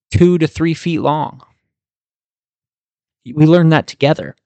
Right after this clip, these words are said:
I feel like that was good. That's what I got there.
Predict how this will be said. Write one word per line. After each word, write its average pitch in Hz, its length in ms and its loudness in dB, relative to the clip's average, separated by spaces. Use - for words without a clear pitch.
I - 80 -8
feel 135 280 -2
like 123 440 -8
that 113 80 -8
was 131 140 -8
good. 131 340 -6
That's - 180 -4
what 151 140 2
I 135 120 2
got 127 260 -4
there. 120 340 -6